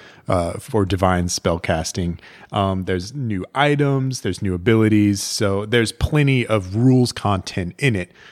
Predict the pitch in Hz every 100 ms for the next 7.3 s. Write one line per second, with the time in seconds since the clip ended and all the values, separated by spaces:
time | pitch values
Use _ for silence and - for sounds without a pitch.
0 | _ 139 139 123 113 107 104 107 107 101
1 | 98 104 113 95 92 98 101 98 104 104
2 | 90 - 98 90 82 - _ - _ _
3 | _ _ - 175 - - - 110 98 92
4 | - 98 - 95 92 95 98 92 98 92
5 | 90 87 90 87 - 90 80 - - 80
6 | 85 82 78 80 - 113 87 87 80 -
7 | 87 -